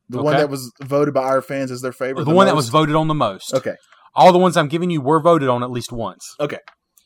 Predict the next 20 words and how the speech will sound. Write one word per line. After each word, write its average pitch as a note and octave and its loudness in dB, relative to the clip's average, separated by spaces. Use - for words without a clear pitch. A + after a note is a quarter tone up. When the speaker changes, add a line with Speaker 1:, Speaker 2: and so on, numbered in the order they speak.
Speaker 2:
So D3 -4
I'll, F#3 4
I'll B3+ 4
just B3 -6
let F#3 0
you E3 -4
know. C#3 0
There's C#3 -4
one, E3 -4
two, E3 -2
three, E3+ -4
four, E3 -6
seven A3+ 2
different G#3 -2
movies. C3 -2
When C3+ -4
you C3 -4
think F3 -2
you E3+ -4
know, B2 0